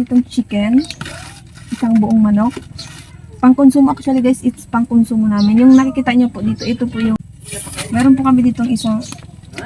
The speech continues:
ah, kilong manok, magnolia, whole chicken. So, gaga-, sarap ng haluan ng gulay. And then, so,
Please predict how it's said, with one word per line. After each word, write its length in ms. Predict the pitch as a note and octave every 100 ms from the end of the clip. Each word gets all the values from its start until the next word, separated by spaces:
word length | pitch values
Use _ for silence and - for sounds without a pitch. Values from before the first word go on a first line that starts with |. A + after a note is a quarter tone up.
| - - -
ah, 480 | G#3 G3+ G3+ G3 G3+ -
kilong 240 | A#3 A3+
manok, 320 | A3 G#3+ A3 - A3+
magnolia, 640 | A3 G#3+ G#3 G3+ G3 G3+ C#4 - - - - - -
whole 160 | G#3+ G#3+ -
chicken. 480 | A3 - G3+ B3+ D4+
So, 400 | - G3+ G3 F#3+ F#3+ -
gaga-, 320 | - G3+ F#3 - -
sarap 320 | - G#3+ -
ng 160 | G#3+ G3+
haluan 240 | G#3 G3
ng 240 | G3 F#3+
gulay. 240 | G3 G3 - - - - - - - - -
And 240 | A#3+ A#3+
then, 400 | A#3 A#3 A#3 C4 - - - - - - - - - - - - - - - -
so, 400 | - A#3+ A#3+ A#3